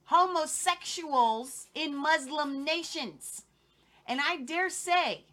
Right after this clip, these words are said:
that in a Muslim nation like maybe Iran, if they were to hold an Easter service in a mosque, someone gonna die.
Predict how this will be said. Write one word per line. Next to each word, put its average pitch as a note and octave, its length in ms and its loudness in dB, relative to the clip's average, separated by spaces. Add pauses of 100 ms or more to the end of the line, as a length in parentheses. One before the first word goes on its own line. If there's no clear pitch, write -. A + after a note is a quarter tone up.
(460)
that B3 220 0
in F#4+ 260 4 (120)
a - 40 2
Muslim F4+ 500 0
nation E4 500 -2
like A#3+ 400 0
maybe G#3+ 640 -2 (100)
Iran, A3+ 520 -6 (1000)
if G3+ 200 0
they B3+ 280 8
were F4+ 260 -2
to E4+ 260 0
hold - 800 -6 (520)
an G#3+ 200 0 (160)
Easter D4+ 480 -6
service C#4 960 -8 (340)
in E4 380 0
a F4 180 -2
mosque, D#4+ 920 -4 (600)
someone D4+ 420 -2
gonna B3+ 200 -4
die. - 80 -4